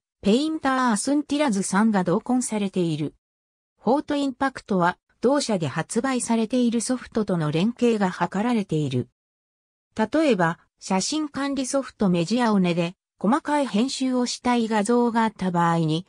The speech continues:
フォートインパクトで、編集というボタンを押せば、フォートインパクトから画像を立ち上げることができたり、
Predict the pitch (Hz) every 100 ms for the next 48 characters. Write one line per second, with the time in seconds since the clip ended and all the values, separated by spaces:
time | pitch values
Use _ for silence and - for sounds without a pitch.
0 | _ _ - 240 294 294 285 269 277 262
1 | - 180 160 165 _ _ - 214 294 -
2 | 269 269 254 254 262 269 220 285 269 254
3 | 170 165 202 190 170 175 _ _ - 240
4 | 302 285 285 269 277 269 - 190 180 190
5 | 180 170 254 269 262 208 - 262 254 254
6 | 247 240 240 196 190 196 - 170 160